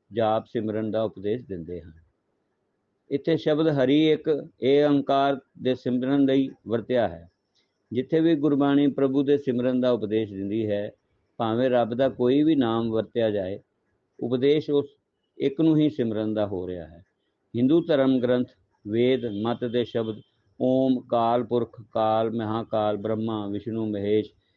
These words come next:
ਤੇ ਅਨੇਕ ਦੇਵੀਆਂ ਤੇ ਦੇਵਤਿਆਂ ਦੀ ਪੂਜਾ, ਆਰਾਧਨਾ, ਧਿਆਨ ਦਾ ਉਪਦੇਸ਼ ਦਿੰਦੇ ਹਨ। ਇਹ ਸਭ ਦੂਜੇ ਹਨ,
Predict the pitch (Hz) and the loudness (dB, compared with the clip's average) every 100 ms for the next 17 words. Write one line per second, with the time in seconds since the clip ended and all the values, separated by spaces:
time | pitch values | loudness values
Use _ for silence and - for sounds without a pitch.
0 | _ _ 135 139 127 135 143 139 120 120 | _ _ -2 0 2 4 4 2 2 2
1 | 120 127 127 113 127 110 110 107 123 117 | 2 2 0 0 -2 2 0 0 -2 -2
2 | 117 101 110 110 117 113 123 _ _ _ | -2 -4 -4 -2 0 -2 -4 _ _ _
3 | _ - 113 120 127 131 127 123 - 127 | _ -4 0 2 2 0 -2 -4 0 0
4 | 107 113 127 117 104 110 113 104 101 110 | 0 0 0 0 0 -2 -2 -6 -4 -2
5 | 101 92 92 _ _ _ - 127 - 131 | -4 -8 -12 _ _ _ -6 -6 0 -2
6 | 113 113 104 127 101 82 | 0 -2 0 0 0 -6